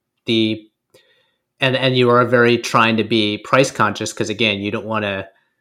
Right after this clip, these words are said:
shoot yourself in the foot and not have, and, like, shoot too high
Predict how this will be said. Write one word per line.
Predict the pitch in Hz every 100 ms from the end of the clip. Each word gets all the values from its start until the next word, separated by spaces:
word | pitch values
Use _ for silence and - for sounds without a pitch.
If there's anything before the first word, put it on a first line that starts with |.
| _ _ _ _ _ _ _ _ _ -
shoot | - 135 135
yourself | 113 120 -
in | 110
the | 107
foot | - 131 107 110 -
and | 104
not | 104 104 92
have, | - 113 104 98 95 104 -
and, | 104
like, | 98 95
shoot | - - - 127
too | - 147
high | 143 131 120 110 107 107 107